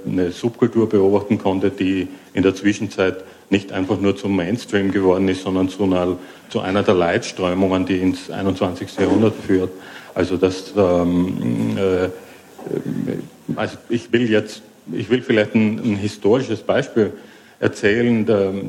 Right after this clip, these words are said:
der, eines der Dinge, die, die man, wenn man so in die achtziger Jahre schaut, mit dem Chaos Computer Club verbindet,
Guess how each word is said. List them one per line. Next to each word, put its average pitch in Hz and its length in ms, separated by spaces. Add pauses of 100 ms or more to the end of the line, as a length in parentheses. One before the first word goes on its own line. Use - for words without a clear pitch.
der, 95 200
eines 101 300
der 107 80
Dinge, 113 640 (680)
die, 98 120 (600)
die 98 100
man, 95 360
wenn 95 120
man 98 100
so 95 320
in 104 200
die 101 80
achtziger - 400
Jahre 101 260
schaut, 101 340
mit 107 140
dem 98 140
Chaos 92 320
Computer 104 300
Club 98 200
verbindet, 101 480